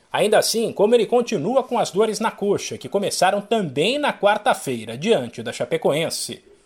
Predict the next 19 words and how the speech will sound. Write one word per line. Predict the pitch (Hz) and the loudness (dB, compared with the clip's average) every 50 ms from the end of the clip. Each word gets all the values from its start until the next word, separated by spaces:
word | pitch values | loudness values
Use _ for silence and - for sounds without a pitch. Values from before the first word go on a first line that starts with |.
| _ _ - | _ _ 2
o | - | 2
atacante | 311 302 - 240 - 247 247 240 - | 4 4 2 0 -2 -2 -2 0 0
é | 269 226 | 0 2
dúvida. | 208 233 214 147 107 117 110 - 92 - - _ _ _ _ _ _ _ _ _ - | 2 0 0 0 0 -4 -10 -12 -12 -14 -16 _ _ _ _ _ _ _ _ _ 0
Caso | 160 170 190 190 156 185 185 | 2 4 4 4 4 2 2
o | |
Marinho | 185 175 147 143 165 190 190 180 | 2 2 2 0 0 -2 -4 -2
não | 151 135 156 185 220 220 165 | -2 2 2 2 2 2 0
jogue | - 123 120 117 117 120 170 | -2 0 0 0 0 0 -4
o | 156 | -6
clássico, | - - 147 165 156 - - - - 120 - - 131 | 0 2 4 4 4 2 0 -6 -12 -10 -8 -6 -4
Lucas | 147 202 240 240 - 226 165 - | -4 -4 -2 0 0 0 0 0
Braga | 131 147 160 190 202 190 160 131 123 - | 2 4 4 4 4 2 0 0 -2 -2
pode | - - 160 185 170 156 - | 0 0 -2 0 -2 -4 -6
ser | - - 170 175 180 | -4 -4 -2 0 0
a | 175 | 0
novidade | 185 180 165 190 151 135 147 160 151 160 | 0 -2 -4 -2 0 0 2 2 0 -2
do | 160 175 | -4 -6
time. | - - - 143 175 190 156 120 101 - | -6 -8 -6 -6 -4 -4 -4 -6 -8 -10